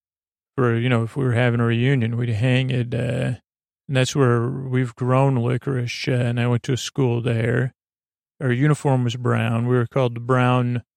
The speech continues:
Liquor Girls, uh, so that's funny. And they say, "'Cause of the licorice?" And she goes, "Yeah, Paul, real funny." Uh, uh, she goes, "'Cause we were tipping back." Uh, then they do another fraught mi-, mixing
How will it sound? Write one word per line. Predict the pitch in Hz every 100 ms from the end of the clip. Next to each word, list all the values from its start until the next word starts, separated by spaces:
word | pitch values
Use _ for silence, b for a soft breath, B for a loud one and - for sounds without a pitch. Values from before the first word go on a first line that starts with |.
| _ _ _
Liquor | 127 143 143 135 113
Girls, | 120 117 123 123 127 127 -
uh, | 127 123 123 120 - _ _ _ _ _ _ _ -
so | 127 123
that's | 127 127 123
funny. | - 127 120 123
And | 120
they |
say, | 120 135
"'Cause | 117 131
of | 120
the |
licorice?" | 120 131 - 151 143 -
And | 123
she | - 127
goes, | 120 -
"Yeah, | 120 117
Paul, | 113 135 120 123 123
real | 147 139 135 127
funny." | 143 131 113 110 117
Uh, | 127 123 117 - _ _ _ _ _ _ _ -
uh, | 117 117
she | -
goes, | 135 117
"'Cause | 127 123
we |
were | 127 123 117
tipping | - 156 135 120 110
back." | 120 135 131 107 98 -
Uh, | 131 131 135 127 131 151
then | 143 139
they | 135
do | 131 139
another | 131 127 123 127
fraught | 110 - 139 127 127 127 -
mi-, | 156 131
mixing | 127 127 - - 127 120